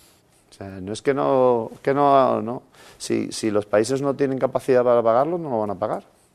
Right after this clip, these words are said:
Pero los pacientes en el mundo no se mueren de leucemia mieloide crónica, ¿eh?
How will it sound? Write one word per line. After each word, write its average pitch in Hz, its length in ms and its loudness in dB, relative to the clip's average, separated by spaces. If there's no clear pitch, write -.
Pero - 160 0
los 123 120 6
pacientes 156 440 2
en 202 100 2
el 165 60 0
mundo 185 260 0
no 175 80 -2
se 143 100 -6
mueren 123 280 -2
de 110 80 0
leucemia 104 320 -4
mieloide 98 320 -6
crónica, 127 400 -10
¿eh? 185 40 -20